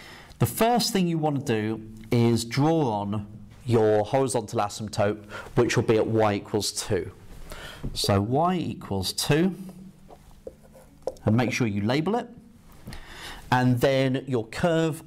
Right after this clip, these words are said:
will look like this. And your point of interest is where it crosses the y-axis, which is when x is zero.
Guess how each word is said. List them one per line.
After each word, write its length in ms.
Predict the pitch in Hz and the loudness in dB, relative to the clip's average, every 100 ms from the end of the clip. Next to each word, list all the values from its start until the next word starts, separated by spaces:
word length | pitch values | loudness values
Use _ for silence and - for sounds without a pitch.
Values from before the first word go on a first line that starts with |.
| - | -6
will 220 | 110 104 | -2 0
look 380 | 104 - - - | 0 -4 -10 -8
like 360 | - 101 - - | -2 -2 -2 -2
this. 460 | 165 170 - - - - - - - - - - - - - - - - - - - - - - - - - - - - - | 0 0 -2 -6 -8 -18 -20 -20 -20 -20 -20 -20 -20 -18 -20 -20 -20 -20 -20 -20 -20 -20 -20 -20 -20 -20 -12 -12 -12 -18 -6
And 400 | 120 117 113 113 | 0 2 2 2
your 180 | 113 135 | 0 0
point 280 | 127 220 190 | 2 0 2
of 60 | 135 | 0
interest 440 | 123 135 117 - | 0 0 0 -2
is 160 | 110 - | -4 0
where 120 | 107 | 0
it 80 | - | 2
crosses 400 | 120 110 98 - | -2 0 -4 -2
the 220 | 110 101 | 0 0
y-axis, 800 | 110 151 180 - - - - - - - | 2 2 2 -2 0 0 0 -8 -10 -4
which 140 | 110 | -2
is 160 | 123 - | -2 0
when 160 | 123 - | 0 0
x 300 | 117 - - | -2 -2 -2
is 120 | 120 | -2
zero. 480 | 110 117 101 95 98 | 0 0 -2 -4 -8